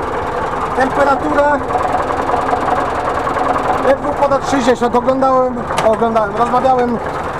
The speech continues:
z Markiem z kanału tam, e, Marek tysiąc dziewięćset, tam tysiąc osiemset coś. On ma tam fotszytów kilka.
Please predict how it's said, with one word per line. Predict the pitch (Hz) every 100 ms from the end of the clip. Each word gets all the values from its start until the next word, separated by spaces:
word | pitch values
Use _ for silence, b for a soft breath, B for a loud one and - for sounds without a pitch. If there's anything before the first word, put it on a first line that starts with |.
| - -
z | 269
Markiem | 285 254 - 233 202
z |
kanału | 240 240 233 226
tam, | 220 240 220 233 -
e, | 220 208 208
Marek | 233 254 247
tysiąc | 247 233 247 220 165
dziewięćset, | 165 240 233 233 226 - 220 - -
tam | 214 208
tysiąc | 196 208 208
osiemset | 214 208 202 -
coś. | 233 - - - - - - - - - - - - -
On | 240
ma | 240
tam | 247 240
fotszytów | 233 - 269 262 -
kilka. | 294 254 247 285